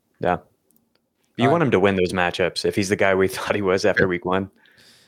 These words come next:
Speaker 2: Well, as I told you guys, I, I have to go, uh, ten minutes ago. So, Dan, we,
Speaker 1: <laughs>
Speaker 2: um, what do we ha-, you wanna finish with your Rachaad White thoughts?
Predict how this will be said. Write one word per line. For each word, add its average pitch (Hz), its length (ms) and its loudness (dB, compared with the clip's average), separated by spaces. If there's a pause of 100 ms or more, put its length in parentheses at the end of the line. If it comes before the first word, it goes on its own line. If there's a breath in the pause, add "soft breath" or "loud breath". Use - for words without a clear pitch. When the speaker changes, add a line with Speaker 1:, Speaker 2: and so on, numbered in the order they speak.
(120)
Speaker 2:
Well, 147 220 0
as 156 140 2
I 156 80 2
told 151 240 0
you 139 80 -2
guys, 131 240 2
I, 123 200 0
I 131 40 2
have 135 140 0
to 127 100 0
go, 117 500 2
uh, 98 360 -2
ten 120 240 0
minutes 110 240 0
ago. 85 380 -4
So, 104 280 0
Dan, 123 580 -2
we, 117 460 -4
Speaker 1:
<laughs> 110 60 0
Speaker 2:
um, 104 600 -2
what 120 100 2
do 135 80 2
we 135 120 2
ha-, 131 80 0
you 123 140 0
wanna 120 140 2
finish 131 240 0
with 110 120 0
your 120 160 2
Rachaad 120 400 2
White 120 280 0
thoughts? - 500 -2